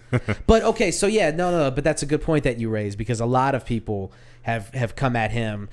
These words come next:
Speaker 2: not for anything but the fact that he is a hypocrite.
Speaker 1: Mm-hmm.
Speaker 2: So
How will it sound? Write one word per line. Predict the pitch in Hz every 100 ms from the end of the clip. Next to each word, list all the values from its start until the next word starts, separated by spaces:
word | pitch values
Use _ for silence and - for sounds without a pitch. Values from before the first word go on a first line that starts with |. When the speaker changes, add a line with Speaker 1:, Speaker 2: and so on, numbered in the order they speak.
| - -
Speaker 2:
not | 117 127
for | - 120
anything | 127 170 147 135 123 120 107 -
but | 202 190 -
the | 123
fact | 117 123 107 -
that | 113 104 - -
he | - 101
is | 101 107
a |
hypocrite. | 127 180 110 - 90 - - -
Speaker 1:
Mm-hmm. | 82 80
Speaker 2:
So | 78 117 113 107